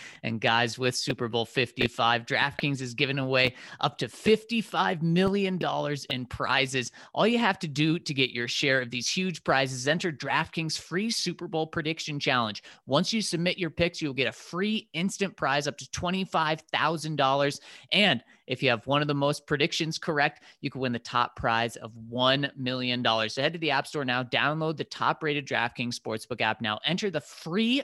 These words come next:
prediction challenge, answer questions like, "Who will score last?" and there you go.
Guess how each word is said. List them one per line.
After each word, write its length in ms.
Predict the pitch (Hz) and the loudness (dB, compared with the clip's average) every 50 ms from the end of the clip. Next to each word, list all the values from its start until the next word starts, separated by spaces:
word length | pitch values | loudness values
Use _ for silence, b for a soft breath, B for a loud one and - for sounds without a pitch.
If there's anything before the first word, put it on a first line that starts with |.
| - _ | -4 _
prediction 480 | - 196 160 147 151 - - - 113 113 | -6 -4 -2 -2 -4 -4 -6 -6 -6 -2
challenge, 420 | - 110 101 98 101 117 120 - B B B B | -2 -2 -2 0 -2 -6 -8 -8 B B B B
answer 240 | - 135 165 190 196 | -2 -2 -2 -2 -6
questions 400 | 170 - 175 165 160 - 160 143 | -6 -2 -2 -2 -2 -2 -6 -2
like, 160 | 147 135 127 - | -2 -2 -2 -2
"Who 160 | - 220 220 | -8 -10 -6
will 120 | 185 190 | -6 -6
score 340 | 180 - - - 180 180 180 | -6 -4 -4 -2 0 0 0
last?" 320 | 170 160 156 160 160 - - | 2 2 2 2 0 -2 -6
and 180 | - 120 113 | -8 -8 -4
there 200 | 110 113 113 120 | -2 -2 -2 -2
you 140 | 123 113 117 | -4 -6 -4
go. 260 | 117 123 113 113 113 | -2 0 -2 -2 -2